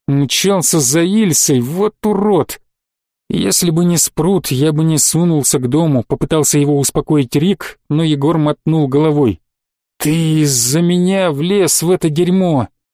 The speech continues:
подставился, а я...» «Я тебе сейчас еще раз по роже съезжу», предупредил Саттор. «Заканчивай маяться дурью и слушай, Егор».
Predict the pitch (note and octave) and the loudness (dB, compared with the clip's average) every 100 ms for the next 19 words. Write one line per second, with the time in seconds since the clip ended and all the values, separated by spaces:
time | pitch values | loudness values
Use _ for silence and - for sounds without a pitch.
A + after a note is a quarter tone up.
0 | - D#3 D3+ - - G3+ G3+ F#3 D3+ C#3+ | -8 -6 -4 -4 0 0 2 0 2 0
1 | - D3 C#3 D3+ E3 D3 F#3+ A3 G3 C3 | 0 0 0 0 0 0 0 2 0 -2
2 | _ _ _ _ _ - A#2 A2+ B2 C#3 | _ _ _ _ _ -6 -2 0 0 0
3 | D3+ F3 D#3 F3 D#3+ F3 F3 - F#3 E3+ | 0 0 0 0 0 0 0 0 0 0
4 | D#3+ - E3+ D3+ E3 - D3+ D#3+ B2+ D3+ | -2 -2 0 0 0 0 0 0 0 -2
5 | E3 D#3 D3+ E3+ D#3+ D#3+ - E3 - D#3+ | 0 -2 0 -2 0 0 0 -4 -2 -2
6 | C#3 _ _ _ _ _ _ - A2 A#2+ | -2 _ _ _ _ _ _ -4 -2 0
7 | D3+ - E3 E3+ E3 E3+ E3+ D#3+ E3+ D#3+ | -2 -2 -2 0 0 0 2 2 0 0
8 | - D3+ E3+ F3+ F3 F3 E3+ - D3+ G#3+ | 0 0 2 2 2 0 0 0 0 0
9 | - C#3+ A#2+ D#3+ F3 D#3 | 2 0 0 0 0 -2